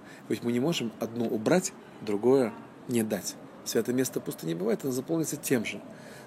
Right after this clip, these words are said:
Значит, взамен потребительства нужно ждать что-то ещё.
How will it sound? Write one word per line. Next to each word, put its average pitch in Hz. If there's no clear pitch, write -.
Значит, 127
взамен 120
потребительства 143
нужно 110
ждать 107
что-то 127
ещё. -